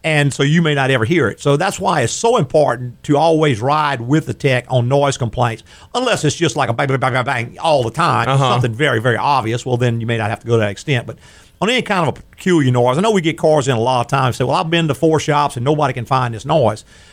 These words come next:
Speaker 1: Well, no one's taken the time to get the customer to ride with the technician and point out the noise.
Speaker 2: Exactly.
Speaker 1: And that's why it's not getting found. So it's actually an office problem more than a shop problem.
Speaker 2: Sure.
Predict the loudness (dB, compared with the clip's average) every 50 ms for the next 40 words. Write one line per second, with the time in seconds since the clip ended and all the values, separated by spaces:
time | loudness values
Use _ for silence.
0 | -14 -6 -2 0 2 2 2 2 0 0 0 0 0 -2 0 0 -2 -2 -2 0
1 | 0 0 2 2 2 2 0 -2 -4 -6 -8 -6 -4 -4 -4 -4 -4 -2 0 0
2 | 0 0 -2 -2 0 0 0 0 0 -2 0 0 0 0 0 -4 -4 -4 -2 -2
3 | 0 0 0 0 -2 -4 -6 -4 -4 -6 -4 -2 0 0 2 2 0 0 -2 -2
4 | -2 -2 0 2 2 0 0 -2 -2 -2 0 0 -2 -2 -2 -2 0 2 2 2
5 | 2 2 0 -2 0 0 0 0 0 -2 -4 -4 -4 -4 -4 -4 -6 -8 -8 -6
6 | -4 -2 -2 -2 -2 -4 -4 -2 0 0 0 0 0 0 -2 -2 -2 -2 -4 -2
7 | -4 -4 -6 -2 2 2 2 2 2 -2 -6 -4 -2 0 0 2 2 2 2 2
8 | 2 2 2 2 2 0 0 0 -2 -4 -6 -12 -20 -20 -20 -20 -20 -20 -20 -8
9 | -4 -4 -4 -4 -4 -4 -4 -4 -4 -4 -8 -12 -6 -2 0 0 2 0 0